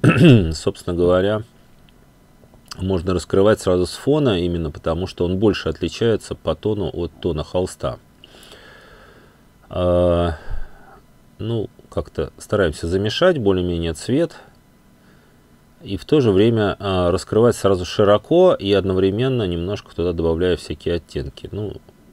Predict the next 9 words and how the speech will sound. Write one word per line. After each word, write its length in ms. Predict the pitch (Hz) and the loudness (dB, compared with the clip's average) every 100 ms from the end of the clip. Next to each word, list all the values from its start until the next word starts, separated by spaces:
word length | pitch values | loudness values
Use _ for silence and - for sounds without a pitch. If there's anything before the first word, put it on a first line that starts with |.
| - - | -20 -20
м, 300 | 90 85 78 | -14 -10 -10
как 220 | 76 76 69 | -10 -10 -6
бы 100 | 71 | -8
отчасти 440 | - - - - | -6 -6 -6 -10
они 140 | 76 | -8
выдавливаются 720 | 78 80 90 78 71 65 - 76 | -6 -4 -4 -2 -4 -8 -12 -16
из 60 | |
самой 280 | - 82 78 | -14 -10 -10
кисточки. 520 | 76 - - - - | -10 -14 -16 -20 -20